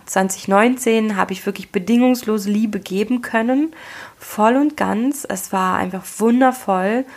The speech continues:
Und ich weiß eben, dass ich in der Lage bin, diese Liebe immer wieder zu spüren, immer wieder geben zu können und auch bei Freunden, man immer wieder getestet wird. Ähm, ist man enttäuscht oder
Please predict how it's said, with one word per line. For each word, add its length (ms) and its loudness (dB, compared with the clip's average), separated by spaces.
Und 500 0
ich 160 -8
weiß 300 2
eben, 240 -2
dass 180 -4
ich 400 -4
in 100 -2
der 120 2
Lage 320 2
bin, 300 -2
diese 200 -6
Liebe 480 0
immer 300 4
wieder 200 2
zu 140 -12
spüren, 460 -8
immer 240 -2
wieder 200 2
geben 320 -4
zu 160 -10
können 360 -4
und 160 -4
auch 160 0
bei 180 -2
Freunden, 680 0
man 140 2
immer 240 4
wieder 220 0
getestet 760 -6
wird. 320 -12
Ähm, 680 -10
ist 160 -6
man 140 2
enttäuscht 760 2
oder 440 0